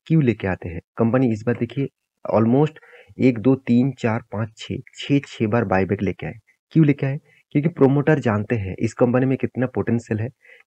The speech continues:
जिसके basis में company का share अगर मेरे पास ही है, रहे तो मुझे ज़्यादा फायदा, फायदा मिलेगा। तो इसलिए देखिए company इस बार नौ सौ रुपीज में आपको बायबैक देने वाले हैं। तो current price कितना है?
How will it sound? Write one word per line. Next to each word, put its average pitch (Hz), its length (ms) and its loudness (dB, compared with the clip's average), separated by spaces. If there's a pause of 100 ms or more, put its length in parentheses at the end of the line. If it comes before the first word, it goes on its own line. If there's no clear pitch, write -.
जिसके 120 320 -2
basis 123 360 -4
में 143 120 -4
company 107 260 -2
का 120 100 -4
share 120 280 -2
अगर 117 220 -2
मेरे 107 220 0
पास 107 280 -4
ही 143 60 0
है, 101 180 -8 (160)
रहे 101 260 0 (380)
तो 151 80 2
मुझे 127 240 2
ज़्यादा 127 260 -2
फायदा, 131 260 0
फायदा 123 360 0
मिलेगा। 120 300 -4 (400)
तो - 80 2
इसलिए 170 320 2
देखिए 160 220 0
company 120 360 0
इस 110 160 -2
बार 131 240 -2 (340)
नौ 104 260 2
सौ - 220 -4
रुपीज 120 320 0
में 127 100 0
आपको 117 300 -4
बायबैक 92 400 -2
देने 92 200 -2
वाले 85 200 -4
हैं। 85 120 -14 (460)
तो 113 80 -2
current 123 300 4
price 156 220 2
कितना 143 260 -4
है? 143 140 -6